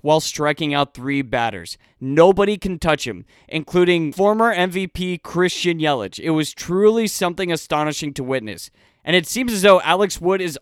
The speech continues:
already in mid-season form. One of my favorite things about Alex Wood is the tempo at which he pitches. It's a much faster pace than the majority of pitchers that I've seen,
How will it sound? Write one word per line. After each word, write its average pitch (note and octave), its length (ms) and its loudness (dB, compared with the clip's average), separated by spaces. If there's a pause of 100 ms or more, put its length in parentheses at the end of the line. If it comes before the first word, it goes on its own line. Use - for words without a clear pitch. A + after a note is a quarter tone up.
already F#3 560 4
in E3 160 -2
mid-season D#3+ 540 -4
form. C3 380 -4 (420)
One F3 160 2
of A3 80 -2
my G#3+ 100 6
favorite F#3 320 0
things F3+ 180 -4
about D#3 220 2
Alex D3+ 400 0
Wood D3 320 0
is D3 140 -4
the E3+ 80 -2
tempo G3 420 4
at D#3 160 4
which D3 280 -2
he D#3 120 -4
pitches. C#3+ 560 -6
It's C#3+ 140 -8
a F3 80 4
much F3+ 380 0
faster G#3 440 -2
pace F3+ 380 0
than D#3+ 220 -2
the D3+ 100 -2
majority D3+ 500 0
of D#3+ 100 -2
pitchers D3+ 340 -4
that C#3 120 -2
I've E3+ 240 0
seen, B2+ 320 -6